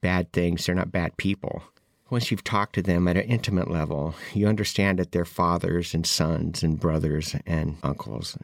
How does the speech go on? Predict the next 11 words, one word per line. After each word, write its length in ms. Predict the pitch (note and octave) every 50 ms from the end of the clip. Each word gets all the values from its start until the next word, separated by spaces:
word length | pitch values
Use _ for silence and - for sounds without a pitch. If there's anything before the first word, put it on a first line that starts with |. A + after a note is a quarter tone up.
| -
grandfathers. 760 | - - F2 E2 E2+ E2 - D2 D#2+ D#2+ D#2+ D#2 D#2 D2+ - - _ _ _ _ _ _
They 140 | - F2+ F#2
are 140 | F#2 F#2 F2
people 600 | - - - G#2 G#2+ - - F2 F2 F2 F2+ F2+ - - - - - - _ _ _ _ _ _
who 440 | - G2 F#2+ F#2 F#2 F#2 F2+ F2 F2+ -
have 260 | - F2+ F2 F2 E2+ - - - _ -
fallen 480 | - - - F2 E2+ E2 F2+ F#2 F2+
down 300 | F2 F2+ E2+ F2 F2 F2
in 100 | E2+ D#2+
their 120 | D#2 D#2+ D#2+
life 400 | E2+ E2+ F2 F2 F2 - -